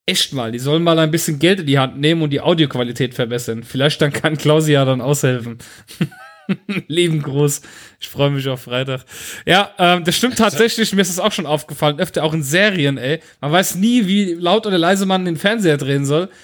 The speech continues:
Entweder ist es zum Reden zu leise oder für die Musik zu, zu laut. Das ist irgendwie verwirrend.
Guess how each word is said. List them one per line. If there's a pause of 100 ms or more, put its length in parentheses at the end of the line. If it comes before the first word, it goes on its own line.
(120)
Entweder
ist
es
zum
Reden
zu
leise
oder
für
die
Musik
zu,
zu
laut.
Das
ist
irgendwie
verwirrend.